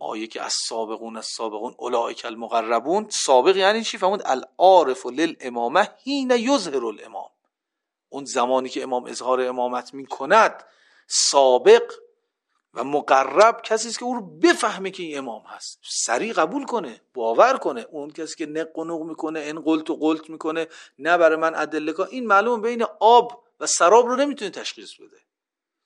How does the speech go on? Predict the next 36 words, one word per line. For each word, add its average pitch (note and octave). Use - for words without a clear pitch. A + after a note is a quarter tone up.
این F#3+
بین A3+
نور F3
و D#3+
ظلمت D#3+
نمی‌تونه A#3+
تشخیص D3+
بده. C3
مگه C3
می‌شه B3+
امام C#4
با A#3+
کس A3
دیگه G3+
مخلوط D#3+
بشه؟ C#3
حالا G3+
یک G3
بحثی F#3+
در D3
جای D#3+
خودش، D3
باید B2+
چند D#3+
جلسه B2
روش D#3
صحبت A#2+
کنیم. G2
اصلاً، -
اصلاً G#3
امام G3
با D#3
غیر D3+
امام F#3
مخلوط D3+
نمیشه. G2+